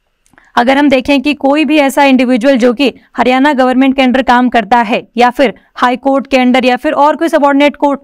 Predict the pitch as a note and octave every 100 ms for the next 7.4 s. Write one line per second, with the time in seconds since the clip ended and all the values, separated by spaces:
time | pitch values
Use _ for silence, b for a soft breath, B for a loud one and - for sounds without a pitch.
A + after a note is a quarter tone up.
0 | - C4 C4+ C4 C#4 C4+ B B B3+ C4
1 | C4+ C4+ C4+ C#4 C#4 C4+ C4 C#4 B3 A#3
2 | - A#3 C4 B3+ B3+ B3 A#3+ B3+ C4 C4
3 | C4 A#3+ - C4+ C4 B3 A#3+ A3+ b b
4 | b C#4 C#4+ - C4 D#4 C#4 D4+ C#4 D#4
5 | C#4+ C#4+ C#4+ C4 B3+ C4 B3 G3+ B3 D4
6 | D#4 B3+ B3+ B3+ C4 C4+ B3 C4 C4+ B3+
7 | A#3 C4 A#3